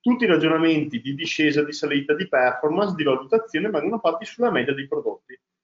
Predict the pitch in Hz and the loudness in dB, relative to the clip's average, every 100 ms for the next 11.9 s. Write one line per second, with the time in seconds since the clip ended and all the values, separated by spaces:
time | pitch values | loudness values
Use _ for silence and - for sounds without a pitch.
0 | _ _ 139 143 147 - 117 110 101 120 | _ _ -2 2 2 2 -2 -2 -4 -2
1 | 127 170 165 180 185 170 156 156 160 156 | 2 6 6 6 2 2 4 2 2 2
2 | 160 156 165 160 - 135 151 147 127 127 | 0 4 4 4 0 0 2 0 0 -2
3 | 123 185 170 131 120 120 143 175 175 143 | -2 -2 0 0 0 -4 -2 -2 0 0
4 | 135 117 117 143 170 - _ _ - 131 | 2 -2 0 0 0 -4 _ _ -2 -2
5 | 135 135 127 110 131 - - - 151 170 | 0 2 2 4 2 0 -4 -4 -2 0
6 | 202 170 139 139 - - 127 135 165 - | -2 0 0 2 -2 2 4 4 0 -2
7 | 139 131 127 - 95 101 - - - _ | -4 -4 -8 -6 -4 -4 -8 -16 -18 _
8 | _ - 208 190 160 180 196 165 160 156 | _ -2 2 4 6 4 4 2 2 0
9 | - 165 170 165 147 135 147 151 139 147 | 0 -2 0 -2 -2 -2 -2 0 0 0
10 | 143 139 139 160 151 123 120 143 180 214 | -2 -6 0 2 2 0 -2 2 4 4
11 | 151 143 170 131 113 127 165 214 - | 2 0 0 0 0 2 2 2 -4